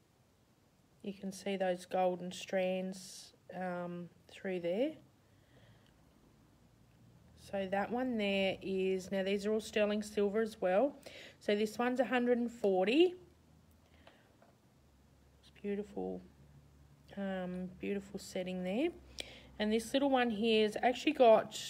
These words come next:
oh, a little rainbow just in the middle there. I don't know if you can s-, quite see that.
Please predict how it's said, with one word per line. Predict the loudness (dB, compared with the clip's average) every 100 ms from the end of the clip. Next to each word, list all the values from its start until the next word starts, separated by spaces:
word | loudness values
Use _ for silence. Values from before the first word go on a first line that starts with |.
| -12 -16 -14 -6
oh, | -2 0
a | 0
little | 0 0
rainbow | 2 4 2 2 4 4 4 0 -6 -20 -20 -20 -20 -20 -20 -20 -20 -20 -20 -20 -6
just | -6 -4
in | -2 0
the |
middle | 0 2 0 0
there. | 2 2 2
I |
don't | -2 -4
know |
if | -6 -8
you | -12
can | -12
s-, | -12 -14 -18 -20 -10
quite | -10 -10
see | -8 -6 -4
that. | -2 -2 -4